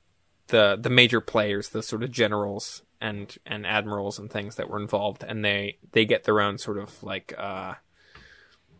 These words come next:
uh, like, moving picture portraits, sort of. Like, they're kind of sitting like they're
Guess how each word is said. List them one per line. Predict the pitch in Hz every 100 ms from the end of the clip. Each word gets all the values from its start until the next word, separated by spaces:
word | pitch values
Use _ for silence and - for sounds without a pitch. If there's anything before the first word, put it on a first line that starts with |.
| _ _ - - - - _ _ -
uh, | 110 101 101
like, | 110 107 - - _ _ _ _ _ _ _ _ _ -
moving | 143 143 147 147
picture | - 143 - - 123
portraits, | - - 127 - 143 - - -
sort | - 147
of. | 151 -
Like, | 214
they're | 120
kind | 117 151
of | 117
sitting | - 131 127 131 139 143 _ -
like | 107 -
they're | 123 117 113 113